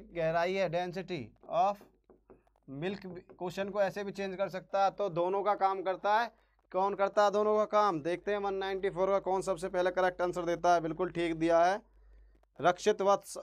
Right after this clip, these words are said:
इस बार रक्षित वत्स ने सबसे पहले दिया है। राज ठाकुर, बिल्कुल बच्चा, आपका भी। खान सर स्टूडेंट, बिल्कुल ठीक है बच्चा। नमन, ठीक है। सिद्धार्थ, ठीक है, बिल्कुल। तो lactometer,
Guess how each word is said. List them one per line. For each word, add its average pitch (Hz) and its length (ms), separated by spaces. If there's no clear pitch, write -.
इस 185 140
बार 202 260
रक्षित 196 320
वत्स 196 240
ने 202 140
सबसे 190 260
पहले 190 300
दिया 185 260
है। 165 160
राज 175 360
ठाकुर, 180 460
बिल्कुल 180 340
बच्चा, 190 320
आपका 196 320
भी। 190 160
खान 170 320
सर 196 180
स्टूडेंट, 190 440
बिल्कुल 185 340
ठीक 185 220
है 202 80
बच्चा। 190 320
नमन, 190 600
ठीक 175 240
है। 175 320
सिद्धार्थ, 180 560
ठीक 175 200
है, 202 100
बिल्कुल। 196 380
तो 196 160
lactometer, 180 720